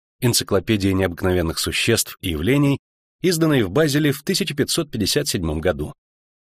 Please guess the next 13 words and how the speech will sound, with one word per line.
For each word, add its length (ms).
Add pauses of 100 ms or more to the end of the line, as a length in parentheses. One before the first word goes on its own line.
Сведения 520
о 60
гарпии 460
там 220
помещены 500
в 60
раздел 440
о 100
птицах. 680 (100)
Её 200
окружают 600
чудесные 540
пеликаны, 680